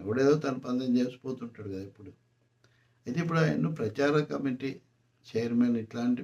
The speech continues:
పని ఏదో ఇప్పిస్తారు బాధ్యత. ఈటెల రాజేందర్కి ఇచ్చారు కదా తెలంగాణలో, సరే ఇప్పుడు ఓడిపోయారు అనుకోండి. So అదే కిరణ్ కుమార్ రెడ్డికి కూడా చేస్తారని. పురంధేశ్వరి వన్ సైడెడ్‌గా బీ-, టీడీపీ,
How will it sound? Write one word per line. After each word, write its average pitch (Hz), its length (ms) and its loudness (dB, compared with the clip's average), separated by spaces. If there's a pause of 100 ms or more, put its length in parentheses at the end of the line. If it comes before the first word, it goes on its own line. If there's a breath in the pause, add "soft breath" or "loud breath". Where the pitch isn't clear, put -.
పని 120 260 -8
ఏదో 117 220 -6
ఇప్పిస్తారు 110 580 -10 (120)
బాధ్యత. 104 420 -6 (880)
ఈటెల 156 300 4
రాజేందర్కి 113 540 0
ఇచ్చారు 92 300 -10
కదా 110 160 -16 (360)
తెలంగాణలో, 104 600 -4 (100)
సరే 110 160 -8
ఇప్పుడు 110 200 -4
ఓడిపోయారు 120 420 0
అనుకోండి. - 400 -20 (840)
So - 40 -10 (100)
అదే 147 180 6 (800)
కిరణ్ 135 300 6
కుమార్ 131 300 2
రెడ్డికి 120 280 -2
కూడా 113 120 -12 (100)
చేస్తారని. 104 540 -12 (880)
పురంధేశ్వరి 160 640 4 (140)
వన్ 113 180 -2 (120)
సైడెడ్‌గా 156 480 2 (100)
బీ-, 127 200 6 (140)
టీడీపీ, 123 380 0